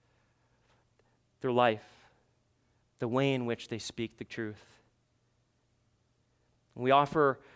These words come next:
God's word rightly when we do so in faith and in love, when we live out what we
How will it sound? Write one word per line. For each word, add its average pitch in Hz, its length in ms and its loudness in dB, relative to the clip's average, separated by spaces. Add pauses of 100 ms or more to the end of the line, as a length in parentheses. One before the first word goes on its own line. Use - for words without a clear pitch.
(240)
God's 135 340 2
word 139 300 2
rightly 131 720 0 (220)
when 131 180 -2
we 131 100 0
do 131 220 0
so 131 300 -2
in 120 180 -4
faith - 840 -4 (280)
and 120 120 -8
in 117 100 -4
love, 127 640 2 (280)
when 127 120 -4
we 127 120 -2
live 143 640 4 (140)
out 151 360 4
what 135 160 -2
we 131 260 -4